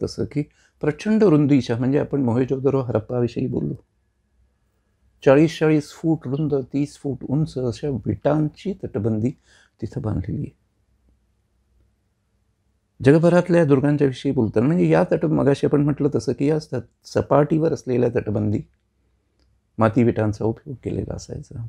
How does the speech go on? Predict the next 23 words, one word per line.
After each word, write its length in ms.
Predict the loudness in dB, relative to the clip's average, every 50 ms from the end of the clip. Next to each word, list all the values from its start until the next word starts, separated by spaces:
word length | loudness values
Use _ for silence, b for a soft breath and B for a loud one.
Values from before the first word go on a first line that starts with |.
| -2
पण 100 | 0 2
या 180 | 2 2 2 0 0
तटबंदी 380 | -2 -2 0 0 0 0 0 0
जेव्हा 200 | 2 2 0 2
डोंगरावर 520 | 2 4 4 4 4 4 2 2 0 -2
असायच्या, 360 | -6 -6 -10 -12 -8 -4 -2
उंचावर 460 | -2 0 0 -2 -2 -2 -4 -4 -4 -6
असायच्या, 420 | -6 -8 -8 -10 -10 -10 -12 -18 -20 _ _ _ _ _ _ _ _ _ _ _ _ _ _ _ _ _ _ _ -2
जसं 200 | -2 0 0 0
तुम्हाला 420 | 2 2 2 4 4 4 2 0 -2 b b b b b b
मैसिने 560 | -2 0 0 0 0 2 2 2 2 2 0 0
आणि 200 | 0 0 -2 -2
तिरियनच्या 580 | 0 0 2 2 2 2 2 0 0 0 -2
बाबतीमध्ये 500 | -2 -2 -2 -4 -6 -8 -6 -4 -2 0
आढळतं, 400 | 0 0 0 -2 -4 -4 -6 -12 -18 -18 _ _ _ _ _ _ _ _ _ _ _ -8
तर 40 | -6
तेव्हा 240 | -2 -2 -2 0 0
त्यात 120 | 0 -2 -2 _ -2
प्रामुख्याने 580 | 0 0 2 2 0 -2 0 0 0 0 -2 -4 b b b b b b b b 0
दगडांचा 580 | 4 6 6 8 8 6 4 2 2 2 4
वापर 280 | 4 4 4 4 2 0
केलेला 340 | 0 -2 -2 -2 -2 -2 -4
असायचा. 400 | -6 -8 -10 -12 -12 -14 -16